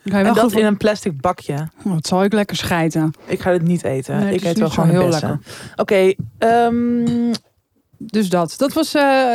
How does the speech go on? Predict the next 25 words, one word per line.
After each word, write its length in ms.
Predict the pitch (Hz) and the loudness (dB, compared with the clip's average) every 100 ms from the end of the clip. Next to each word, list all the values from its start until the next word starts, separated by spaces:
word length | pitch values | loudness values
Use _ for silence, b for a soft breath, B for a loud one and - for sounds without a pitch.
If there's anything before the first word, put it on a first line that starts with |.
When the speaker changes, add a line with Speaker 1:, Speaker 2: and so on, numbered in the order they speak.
| 226 | 0
Speaker 1:
de, 140 | 214 220 | 0 0
de 120 | 208 | 0
Speaker 2:
dat 120 | 202 226 | 2 2
Speaker 1:
vraag 100 | 247 | 0
Speaker 2:
was 100 | 202 | 0
de 80 | |
Speaker 1:
van 120 | 220 202 | 0 2
de 60 | |
Speaker 2:
havermelk 380 | 196 202 220 220 | 2 2 0 2
elite. 440 | - 208 220 226 | 0 0 0 0
Nou, 160 | 220 190 | 2 0
als 120 | 180 | 0
jullie 160 | 202 196 | 0 2
er 60 | |
nog 80 | 185 | 2
Speaker 1:
de 60 | 240 | 2
Speaker 2:
iets 100 | 226 | 2
over 120 | 226 | 2
te 80 | 220 | 2
Speaker 1:
opmerking 240 | 202 190 | 2 0
Speaker 2:
zeggen 100 | 185 175 | 0 0
Speaker 1:
van 100 | 185 | 2
de 60 | |
Speaker 2:
hebben, 260 | 170 165 - | 2 0 -4
Speaker 1:
week. 100 | - | -4